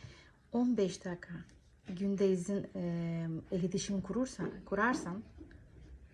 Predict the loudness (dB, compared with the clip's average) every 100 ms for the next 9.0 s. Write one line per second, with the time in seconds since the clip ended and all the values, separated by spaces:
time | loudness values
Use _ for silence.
0 | -12 -2 2 2 2 2 2 0 0 -2
1 | -4 -2 -2 -2 -2 -4 -2 -2 -2 -6
2 | -6 -8 -8 -12 -20 -20 _ -20 _ -20
3 | _ -20 -16 -2 4 4 8 8 8 6
4 | 2 0 0 -4 -2 -4 -2 0 0 -2
5 | -2 -4 -4 -8 -8 -10 -18 -20 -20 -20
6 | -20 -20 -20 -20 -20 -6 2 4 4 4
7 | 2 2 2 0 0 0 -2 -4 0 0
8 | 2 2 0 0 -4 -4 -6 -6 -8 -10